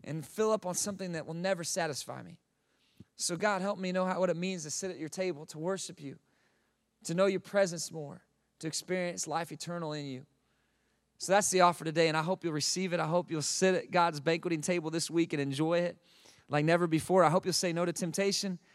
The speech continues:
you'll run from it, and you'll run to something, that you'll run to God, to his table,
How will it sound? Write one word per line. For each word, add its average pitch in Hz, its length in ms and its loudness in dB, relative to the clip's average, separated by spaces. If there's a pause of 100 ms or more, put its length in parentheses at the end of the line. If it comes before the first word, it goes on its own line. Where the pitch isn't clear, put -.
you'll 151 160 0
run 175 340 4
from 196 300 0
it, 196 140 -4 (260)
and 151 160 0
you'll 160 100 2
run 175 300 0
to 196 240 -4
something, 160 500 -2 (460)
that 143 80 -2
you'll 151 100 2
run 165 200 0
to 156 120 -2
God, 123 400 -4 (400)
to 143 80 -2
his 156 220 2
table, 127 320 -8